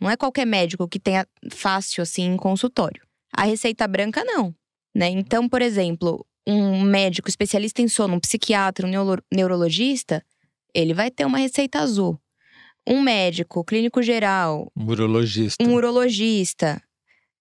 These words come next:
Speaker 1: eles vão ter receita branca carbonada e eles vão passar o Zolpidem e não existe esse controle.
Speaker 2: Tem um problema de regulamentação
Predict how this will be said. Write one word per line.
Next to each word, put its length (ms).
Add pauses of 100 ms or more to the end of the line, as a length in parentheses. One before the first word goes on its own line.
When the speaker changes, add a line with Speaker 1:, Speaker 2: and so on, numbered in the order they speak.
(160)
Speaker 1:
eles 240
vão 140
ter 140
receita 360
branca 320
carbonada 800 (140)
e 80
eles 160
vão 100
passar 360
o 60
Zolpidem 600 (340)
e 80
não 180
existe 340
esse 140
controle. 720 (160)
Speaker 2:
Tem 100
um 100
problema 420
de 100
regulamentação 840